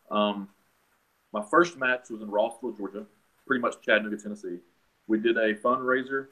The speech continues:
I wasn't gonna do, I didn't wanna have a match before my tryout, but this opportunity came up. We had a fundraiser going for, uh, the, the, uh, P A announcer we had at the University of Tennessee Chattanooga, Ron Hall, his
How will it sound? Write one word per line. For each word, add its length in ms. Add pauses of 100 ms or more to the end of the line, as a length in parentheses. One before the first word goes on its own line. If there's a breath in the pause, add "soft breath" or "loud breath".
I 60
wasn't 300
gonna 200
do, 400
I 60
didn't 160
wanna 260
have 160
a 60
match 220
before 180
my 120
tryout, 480
but 320 (1000 soft breath)
this 140
opportunity 340
came 200
up. 120
We 120
had 80
a 20
fundraiser 640 (240)
going 260
for, 580
uh, 280
the, 260 (520)
the, 280
uh, 40
P 200
A 40
announcer 400
we 100
had 240
at 60
the 40
University 360
of 40
Tennessee 140
Chattanooga, 280
Ron 280
Hall, 360
his 100